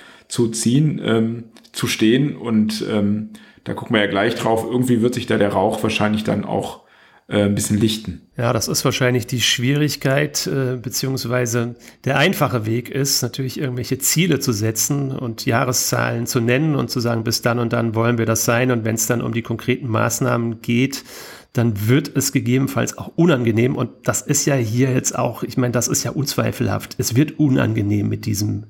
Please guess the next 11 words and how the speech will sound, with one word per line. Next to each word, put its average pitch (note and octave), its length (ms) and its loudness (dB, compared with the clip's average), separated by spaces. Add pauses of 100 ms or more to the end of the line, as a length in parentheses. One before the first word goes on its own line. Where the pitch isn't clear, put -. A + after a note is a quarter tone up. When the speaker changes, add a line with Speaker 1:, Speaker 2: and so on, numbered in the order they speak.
Speaker 2:
Gesetzentwurf A2 1080 2 (420)
für - 160 0
viele, D3+ 600 2 (440)
weil A#2 220 2
es - 120 0
gibt - 220 0
ja A#2 200 2
drei, A#2 840 0 (120)
ähm, A#2+ 420 -4 (100)
Kritikpunkte. C#3 1400 0 (480)
Ähm, A2+ 560 -2